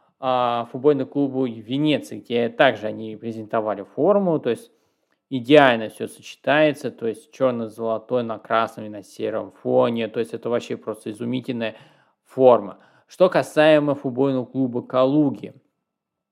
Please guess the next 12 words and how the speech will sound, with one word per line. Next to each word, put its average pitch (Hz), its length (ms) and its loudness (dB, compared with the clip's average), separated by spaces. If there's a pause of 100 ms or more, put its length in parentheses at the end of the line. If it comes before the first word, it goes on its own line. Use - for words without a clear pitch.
(460)
Калуга, 139 840 4
э, - 80 -12
представила 123 520 0
четыре - 360 -4
комплекта 117 400 -6
формы, 117 380 -6
чтобы 170 260 2
подчеркнуть - 540 -6
мировые 127 440 0
проблемы 139 600 0
с - 140 -10
экологией. 120 600 -4